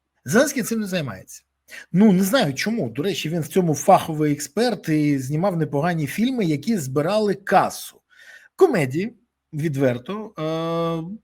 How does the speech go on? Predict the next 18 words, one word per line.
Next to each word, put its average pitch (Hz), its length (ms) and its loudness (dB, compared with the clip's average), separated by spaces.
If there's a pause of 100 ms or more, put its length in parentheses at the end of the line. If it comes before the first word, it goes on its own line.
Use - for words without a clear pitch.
таку 262 640 0 (280)
напівшлачну, 208 840 2
але 202 460 4 (280)
він 175 280 0
розуміє, 170 680 -2
як 180 220 -2 (360)
отримати 170 920 -2 (1160)
увагу 165 360 2
глядача. 147 500 -6 (960)
Чому 214 300 0
він 202 120 2
не 196 80 0
займається 196 480 0
цим? 226 300 -4 (360)
Не 139 160 -6
знаю. 135 340 -6 (720)
Ну, 269 80 2
мабуть, 196 640 2